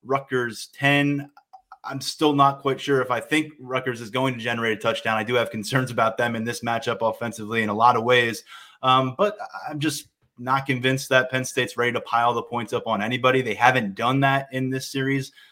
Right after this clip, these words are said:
Again, I'll, I'll go with Parker Washington having the banner day from a statistical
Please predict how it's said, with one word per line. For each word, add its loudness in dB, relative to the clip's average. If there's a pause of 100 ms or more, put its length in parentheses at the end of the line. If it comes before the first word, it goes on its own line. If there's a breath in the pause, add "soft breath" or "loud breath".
(200 soft breath)
Again, 4
I'll, 4
I'll 4
go 6
with 4
Parker 2
Washington 0
having 0
the -4
banner -2
day 0
from -8
a -8
statistical -4